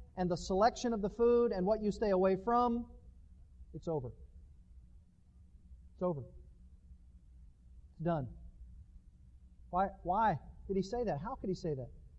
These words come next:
Because he, Christ, the reality, the fulfillment of the very thing he's talking about, the one who is the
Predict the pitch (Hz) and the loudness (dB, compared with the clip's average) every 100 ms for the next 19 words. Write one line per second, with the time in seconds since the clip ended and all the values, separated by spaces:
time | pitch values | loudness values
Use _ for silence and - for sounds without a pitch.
0 | - - - - 151 147 170 208 190 - | -20 -20 -20 -18 -10 -6 -4 0 0 2
1 | 190 156 131 - 156 147 151 175 175 139 | 2 2 0 -8 -6 -2 2 6 6 2
2 | 127 139 - 156 202 208 170 147 156 139 | -2 -4 -4 -2 2 4 2 0 -4 -4
3 | 131 180 202 190 190 185 175 160 - 175 | 0 2 4 2 0 -2 0 -2 0 0
4 | 170 147 139 131 143 - - 175 180 220 | 0 -4 -2 -2 -4 -10 -2 4 4 6
5 | 202 196 196 156 170 | 6 6 4 4 2